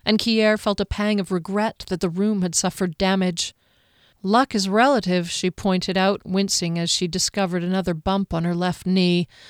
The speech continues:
"I'm not anxious to see how much or how little is left of the way out of here." "Let's hurry." Fennel snatched up the rod of light, still glowing strongly, from where it had landed after being jolted out of Kier's hand.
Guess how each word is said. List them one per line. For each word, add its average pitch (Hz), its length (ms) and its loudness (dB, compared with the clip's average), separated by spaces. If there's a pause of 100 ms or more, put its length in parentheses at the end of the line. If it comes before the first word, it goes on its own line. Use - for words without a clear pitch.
(140)
"I'm 202 200 4
not 233 200 6
anxious 240 440 0
to 185 100 -6
see 214 200 2
how 202 180 2
much 208 480 0
or 190 120 4
how 185 180 2
little 185 380 0
is 175 140 -2
left 202 280 -4
of 175 80 -4
the 190 100 0
way 196 200 2
out 214 220 2
of 165 120 -4
here." 160 340 -2 (880)
"Let's 269 340 2
hurry." 220 460 4 (400)
Fennel 202 260 0
snatched - 500 0
up 190 120 -2
the 196 100 0
rod 196 240 2
of 180 100 -2
light, 196 320 0
still 339 340 2
glowing 247 440 2
strongly, 202 640 0
from 196 260 0
where 214 200 2
it 180 80 2
had 175 120 -4
landed 190 420 0
after 165 240 -4
being 175 240 -2
jolted 196 360 -2
out 156 140 -2
of 160 120 -10
Kier's 175 420 -2
hand. 175 440 -2